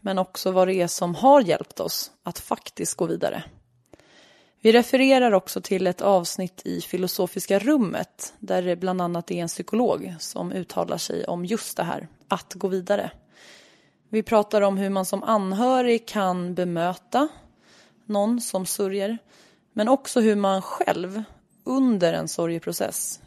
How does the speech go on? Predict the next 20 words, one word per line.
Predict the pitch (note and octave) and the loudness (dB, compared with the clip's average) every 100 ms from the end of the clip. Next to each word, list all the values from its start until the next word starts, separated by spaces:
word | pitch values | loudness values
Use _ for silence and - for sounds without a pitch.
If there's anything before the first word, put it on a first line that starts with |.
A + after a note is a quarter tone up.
| _ - | _ -14
kan, | - F#3 E3+ F3 E3+ | -4 -2 0 -2 -2
eh, | E3+ E3 D#3+ D#3+ D#3+ - | -2 -2 -2 -4 -8 -10
hantera | - F#3 - A3+ G3 F3+ | -6 -6 -4 0 2 2
livet | G3 G#3+ F3+ E3+ - - - - - - _ | 0 -2 -2 -4 -8 -20 -20 -20 -20 -20 _
på | - F#3+ | -4 -4
ett | - | 0
sätt | F#3 F3 - | 0 0 -2
så | - | -2
att | F3 - - - | -2 -4 -20 -10
det | G3 | -10
kan | - G#3 F#3+ | -6 -4 -4
bli | F3+ | -4
lite, | F#3+ A#3+ C4 G3 - - G3+ D#3+ - _ | -4 -2 -2 -4 -8 -4 -4 -4 -12 _
lite | G3 F3+ - | -8 -8 -8
lättare. | F3+ - - - - - _ _ _ _ - - - _ _ | -10 -8 -8 -8 -10 -20 _ _ _ _ -20 -20 -20 _ _
Vi | G#3+ | 2
pratar | C4 A#3+ A#3+ | 4 6 8
även | A3+ G#3 | 6 6
om | G3+ | 2
Viktors | G3+ A#3+ - - G3+ F#3+ - | 0 -6 -6 2 2 2 -6